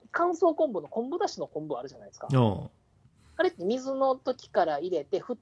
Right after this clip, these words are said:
Speaker 1: 騰前に取り出してくださいって書いてあって、
Speaker 2: うん。
Speaker 1: で、取り出した昆布はそのままなんか刻んで、なんか料理に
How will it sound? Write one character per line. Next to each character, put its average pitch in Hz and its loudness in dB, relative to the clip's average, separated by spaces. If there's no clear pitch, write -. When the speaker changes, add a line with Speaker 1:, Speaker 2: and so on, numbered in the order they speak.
Speaker 1:
騰 233 8
前 226 -4
に 143 -14
取 139 -12
り 139 -10
出 143 -6
し - -20
て 156 -10
く 175 -14
だ 180 0
さ 120 -12
い 147 -6
っ 147 -16
て 143 -14
書 117 -14
い 123 -16
て 147 -10
あ 117 -8
っ - -20
て、 143 -2
Speaker 2:
う 139 6
ん。 127 6
Speaker 1:
で、 101 0
取 285 -6
り 302 -2
出 359 -2
し - -8
た 214 0
昆 247 0
布 190 -4
は 202 2
そ 247 -8
の 254 -2
ま 254 -4
ま 262 -4
な 165 -10
ん - -8
か 151 -8
刻 202 -4
ん 170 -10
で、 127 -6
な 143 -18
ん 143 -20
か 143 -8
料 160 0
理 151 -12
に 127 -20